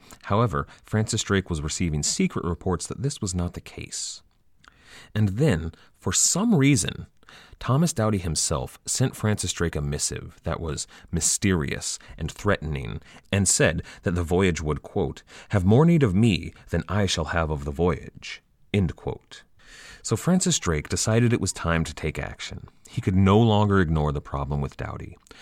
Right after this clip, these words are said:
So he sent his trumpeter on board one of the smaller boats over to the Pelican to collect Doughty. Now, when the trumpeter got there, the, the accounts are a little jumbled. Some historians consider what followed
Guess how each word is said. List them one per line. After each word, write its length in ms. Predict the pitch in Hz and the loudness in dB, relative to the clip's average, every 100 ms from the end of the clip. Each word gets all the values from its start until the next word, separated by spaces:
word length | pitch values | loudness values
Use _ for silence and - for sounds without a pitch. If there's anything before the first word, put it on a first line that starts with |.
| - - | -20 -2
So 200 | 117 98 | 2 2
he 100 | 101 | 2
sent 280 | - 160 | 2 0
his 140 | - 113 | 0 -4
trumpeter 500 | - 67 - - - - - | -4 -6 -6 -12 -14 -16 -2
on 200 | 95 123 | 2 2
board 340 | 95 78 73 | 4 2 2
one 140 | 76 92 | 0 0
of 80 | 95 | -2
the 60 | |
smaller 380 | - 95 87 110 | -4 -2 0 0
boats 520 | 95 73 76 - - - - - | -2 -4 -4 -8 -12 -12 -20 -2
over 240 | 98 202 117 | 2 4 2
to 120 | - | 0
the 80 | 101 | -6
Pelican 640 | - 78 76 - 58 82 - - | -4 -6 -6 -10 -10 -12 -14 -4
to 120 | 104 | -4
collect 540 | - 85 85 69 - | -2 -2 -2 -4 -8
Doughty. 460 | 67 65 67 - - _ _ _ - - - | -8 -6 -8 -16 -20 _ _ _ -20 -20 -6
Now, 120 | 101 113 | 2 6
when 100 | 120 | 6
the 80 | |
trumpeter 380 | 117 160 170 208 | 4 -2 0 0
got 340 | 123 82 71 - | 2 0 -2 -2
there, 380 | 69 69 71 - - _ - | -4 -2 -6 -8 -20 _ -4
the, 240 | 110 117 - | 2 2 2
the 120 | 123 | 0
accounts 380 | 147 - 190 - | 0 2 0 2
are 60 | 131 | 2
a 40 | |
little 360 | 104 101 90 82 80 | 4 4 2 0 -4
jumbled. 680 | 71 64 64 - - - - - - - - | -6 -6 -6 -10 -14 -18 -20 -20 -20 -20 -12
Some 380 | - - 113 151 | 0 2 4 2
historians 600 | 156 - 151 147 135 123 | 0 2 4 4 2 0
consider 380 | 95 - 92 85 | -2 -2 0 2
what 160 | 80 | 0
followed 600 | - 71 71 71 71 73 | -4 -4 -2 -2 -4 -6